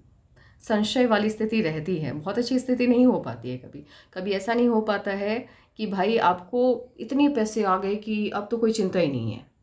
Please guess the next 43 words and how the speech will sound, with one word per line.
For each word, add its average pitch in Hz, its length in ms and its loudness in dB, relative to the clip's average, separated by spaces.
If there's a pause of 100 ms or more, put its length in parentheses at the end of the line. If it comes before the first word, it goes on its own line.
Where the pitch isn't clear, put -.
वो 202 120 -4
वाली 151 180 0
स्थिति 147 260 -14
नहीं 147 140 -8
होती, 151 180 -6
कुछ 226 220 -6
ना 226 60 -2
कुछ 226 140 -2
कमियां 180 280 -2
रह 139 100 -4
ही 139 120 -4
जाती - 320 -12
हैं। - 200 -14 (420)
तो - 60 -4
अच्छी - 300 -2
बात 247 200 4
यह 208 140 0
है 214 60 0
कि 226 120 -4
आपके 202 240 -2
हाथ 190 260 0
में 269 240 0
डबल 180 320 0
लक 143 160 -4
लाइन 208 340 -4
है, - 260 -16 (760)
लेकिन 185 240 -2
एक 202 120 -4
सर्टेन 156 360 -4
एज 135 160 -4
के 202 120 -8
बाद - 320 -10
है, - 200 -14 (400)
उससे 220 220 -4
पहले 165 280 -2
तो 165 120 -8
दिक्कत - 380 -14
है। 147 140 -20 (460)
ये 151 200 -12
देखें, 127 300 -12 (640)
ये 160 120 -4
वाली 117 220 -6
लक 104 140 -14